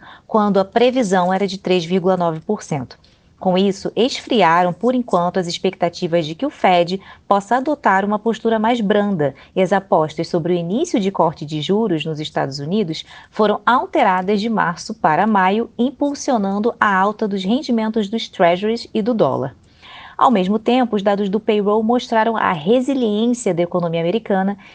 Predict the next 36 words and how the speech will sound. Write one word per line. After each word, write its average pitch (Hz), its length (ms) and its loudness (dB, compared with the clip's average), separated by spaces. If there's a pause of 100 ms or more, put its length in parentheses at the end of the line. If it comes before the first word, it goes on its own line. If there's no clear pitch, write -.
(140)
e 208 60 0
indicaram 208 500 2
que 202 100 -4
o 190 40 2
consumo 226 600 -4
seguirá 240 400 0
forte 208 420 -2
nos 214 140 -4
próximos 208 480 -2
meses, 185 360 -2 (220)
afastando 220 600 0
o 208 40 2
risco 196 280 -2
de 202 120 -2
recessão. 202 560 -2 (520)
Nesse 170 240 0
ambiente, 233 600 0
as 180 160 0
bolsas 170 480 -2
em 208 140 0
Nova 233 240 0
York 185 280 2
fecharam 180 420 -2
no 185 80 -6
campo 185 320 -4 (100)
positivo. 151 720 -2 (500)
Na 214 120 4
Europa, 220 440 4
a 208 140 2
sessão 196 320 -4
desta 190 240 -2
sexta-feira 180 560 -2
também 214 420 0
foi 214 180 0
de 170 100 -4
ganhos, 170 480 -4